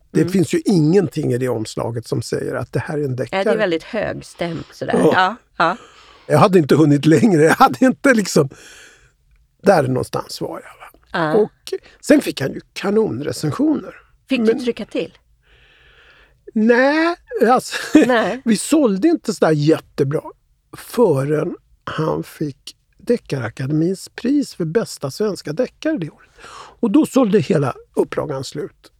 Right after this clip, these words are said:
Speaker 1: i december. Och då bestämde jag mig för dels att vi skulle göra en pocketupplaga och, eh, satte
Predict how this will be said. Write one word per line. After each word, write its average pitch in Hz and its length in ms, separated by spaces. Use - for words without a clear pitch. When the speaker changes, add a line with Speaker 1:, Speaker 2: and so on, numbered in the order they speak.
Speaker 1:
i 175 120
december. - 720
Och 196 120
då 311 240
bestämde 147 460
jag 147 80
mig 139 100
för 143 180
dels 190 340
att 160 160
vi 151 40
skulle 151 240
göra 151 220
en 156 60
pocketupplaga 156 1000
och, - 540
eh, 185 140
satte 156 640